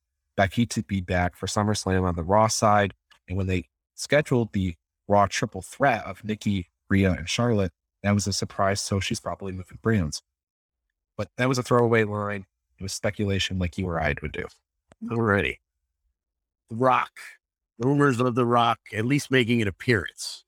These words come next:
Speaker 1: Andrew Zarian of Mat Men Podcast is all over today's show, <laughs> but he, uh, about a few days ago,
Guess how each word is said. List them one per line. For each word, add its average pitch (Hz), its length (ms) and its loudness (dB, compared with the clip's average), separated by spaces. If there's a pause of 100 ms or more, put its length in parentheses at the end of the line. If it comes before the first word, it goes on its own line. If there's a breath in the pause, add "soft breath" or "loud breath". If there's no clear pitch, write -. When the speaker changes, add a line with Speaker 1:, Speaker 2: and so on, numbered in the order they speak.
Speaker 1:
Andrew 135 300 0
Zarian 120 400 0
of 101 120 -8
Mat 110 200 -4
Men 110 200 -4
Podcast 107 640 0
is 95 160 -2
all 139 360 4
over 120 380 2
today's 85 340 -2
show, - 200 -4 (180)
<laughs> 156 220 -6
but 101 200 0
he, 120 220 2
uh, 120 60 4 (120)
about 113 340 -2 (260)
a 113 120 -4
few 135 180 -2
days 110 240 2
ago, 85 300 -2